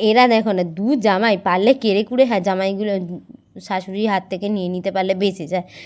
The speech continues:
তো যাই হোক, দুজনেই তাই করলো। উম, তারপরে এবার দুজনকে <laughs> বল-, বললাম যে, "এবার খা-, খাওয়া শুরু কর।" তো তারপরে আবার মাকে বললাম, "দাঁড়াও একটুখানি।" আহ, ওই অভির ওই, আহ, যেহেতু এবারে প্রথম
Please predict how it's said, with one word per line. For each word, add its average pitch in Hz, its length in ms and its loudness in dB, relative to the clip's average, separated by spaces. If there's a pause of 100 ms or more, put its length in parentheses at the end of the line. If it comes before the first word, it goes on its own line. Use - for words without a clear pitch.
(180)
তো - 120 -10
যাই 202 260 2
হোক, 220 160 0
দুজনেই 202 500 -4
তাই 220 260 0
করলো। 202 320 -4 (380)
উম, 233 180 -8 (120)
তারপরে 208 440 0
এবার 214 260 2
দুজনকে 202 420 -4 (400)
<laughs> 220 320 0
বল-, 214 500 -2
বললাম 202 420 -2
যে, 226 120 -2 (380)
"এবার 220 220 2
খা-, 208 380 2
খাওয়া 214 220 2
শুরু 254 220 0
কর।" 233 120 0
তো 247 160 -4
তারপরে 214 480 2
আবার 226 220 0
মাকে 208 320 -6
বললাম, 214 340 -4
"দাঁড়াও 202 280 2
একটুখানি।" 196 520 -6
আহ, - 520 -6
ওই 202 160 0
অভির 202 360 0
ওই, 220 140 -2 (140)
আহ, 196 120 -8 (300)
যেহেতু 226 360 0
এবারে 233 280 2
প্রথম 226 320 -2